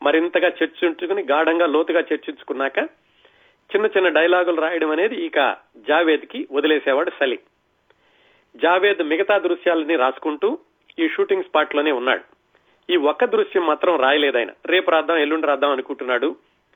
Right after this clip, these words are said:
చిట్ట చివరికి రేపు షూటింగ్ అనగా ఈ రోజు జావేద్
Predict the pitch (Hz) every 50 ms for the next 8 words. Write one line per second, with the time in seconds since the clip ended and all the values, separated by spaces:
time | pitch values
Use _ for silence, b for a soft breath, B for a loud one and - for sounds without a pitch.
0 | _ _ _ _ _ _ - 190 - 196 190 - 165 156 170 180 180 190 185 131
1 | - - _ _ _ _ _ _ _ _ _ _ _ _ - 135 143 165 190 196
2 | - 175 151 - 180 180 170 175 156 147 135 135 135 156 170 135 104 - - _
3 | _ _ _ _ _ _ _ _ _ 151 165 175 165 151 160 170 160 180 165 123
4 | 98 - _ _ _ _ _ _ _ _ _ _ - 143 147 160 156 170 165 151
5 | 127 117